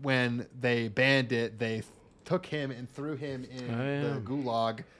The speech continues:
Speaker 1: for liking video games. And then she basically was by herself and, like, had an attachment disorder.
Speaker 2: Yeah. Which, like, hey, as a kid, yeah, totally fair.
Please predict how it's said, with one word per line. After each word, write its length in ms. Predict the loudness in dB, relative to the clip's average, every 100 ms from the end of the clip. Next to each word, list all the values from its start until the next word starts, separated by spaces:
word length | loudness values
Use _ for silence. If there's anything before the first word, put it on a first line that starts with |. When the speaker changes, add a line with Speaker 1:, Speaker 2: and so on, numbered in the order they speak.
| _
Speaker 1:
for 280 | -6 0 2
liking 380 | 2 2 0 0
video 340 | 2 2 0
games. 440 | -2 -6 -6 -8 -12 -20 -20 -6 0
And 140 | 4
then 260 | 6 6 4
she 320 | 0 2 2
basically 540 | 4 2 2 0 2 2
was 220 | 2 2
by 280 | 2 2 0
herself 560 | -2 -2 0 0 -2
and, 260 | -8 -6 -8 -12 -20 _ -12
like, 200 | -10 -6
had 240 | 0 0
an 100 | 0
attachment 540 | -6 -6 -6 -6 -10 -14
disorder. 420 | -14 -12 -12 -16 _ _ -20 _ _ _ _ _ _ _
Speaker 2:
Yeah. 200 | 0 0 0 _ -2
Which, 260 | 0 2 4
like, 200 | 4 6
hey, 240 | 6 6
as 200 | 2 2
a 60 | 2
kid, 260 | 2 0 2
yeah, 220 | 0 0 -2
totally 320 | 0 4 4
fair. 320 | 2 2 0